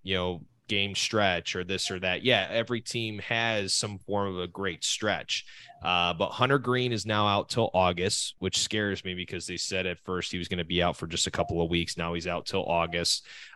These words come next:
Um, you have a lot of young arms that are up there right now trying to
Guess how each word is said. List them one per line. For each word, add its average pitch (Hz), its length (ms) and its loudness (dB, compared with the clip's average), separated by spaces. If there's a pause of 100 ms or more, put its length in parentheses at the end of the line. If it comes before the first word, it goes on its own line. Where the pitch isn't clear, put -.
Um, 85 400 2
you 92 120 0
have 101 140 2
a 95 40 -2
lot 95 360 4
of 113 80 4
young 98 380 2
arms 85 560 0
that 90 120 -2
are 87 140 -4
up 87 160 -4 (120)
there 87 260 0
right 87 240 -2
now 85 260 0
trying 87 380 -2
to 85 560 -4